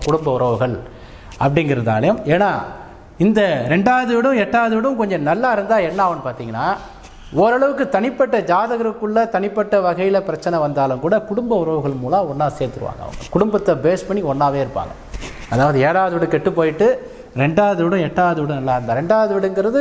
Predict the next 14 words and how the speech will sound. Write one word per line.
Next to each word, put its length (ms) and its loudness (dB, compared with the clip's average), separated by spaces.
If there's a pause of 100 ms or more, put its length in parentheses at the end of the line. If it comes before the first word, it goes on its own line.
(520)
அஹ், 220 4
எட்டாவது 380 4
வீடுங்கிறது 600 2
திருமணத்துக்கு 500 0
இன்னொரு 300 2
விஷயத்தையும் 420 -4
குறிக்கக்கூடியது. 520 -2 (1500)
தாம்பத்திய 480 2
சுகம் 280 0
என்பது 440 2
ஐந்தாவது 480 2
வீடுன்னு 280 -4
சொன்னாலும் 320 0
கூட 440 0